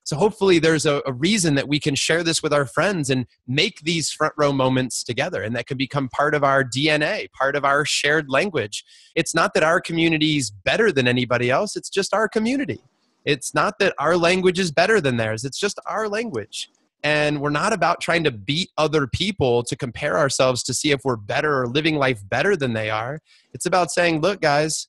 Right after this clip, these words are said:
this is our life. We're here on this call together. We're on this Zoom call. How are we gonna do this? How can we elevate one another? How can we celebrate each other? How can we ch-, uh, challenge each other, encourage, encourage each other?"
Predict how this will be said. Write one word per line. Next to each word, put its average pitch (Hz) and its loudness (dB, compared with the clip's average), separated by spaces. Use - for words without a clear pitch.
this 156 -2
is 165 -2
our 165 4
life. 160 0
We're 135 0
here 160 2
on 160 2
this 156 -2
call 151 2
together. 110 -2
We're 120 -4
on 143 -2
this 156 -4
Zoom 170 0
call. 117 -2
How 156 0
are 202 4
we 190 0
gonna 180 2
do 160 0
this? 127 -2
How 156 -2
can 190 -2
we 190 2
elevate 151 0
one 120 -2
another? 107 -4
How 135 -4
can 190 -2
we 196 -2
celebrate 165 0
each 117 -8
other? 110 -4
How 180 -2
can 202 2
we 208 2
ch-, - -4
uh, 139 2
challenge 175 0
each 135 -4
other, 110 0
encourage, 185 0
encourage 160 -2
each 127 -6
other?" 104 -6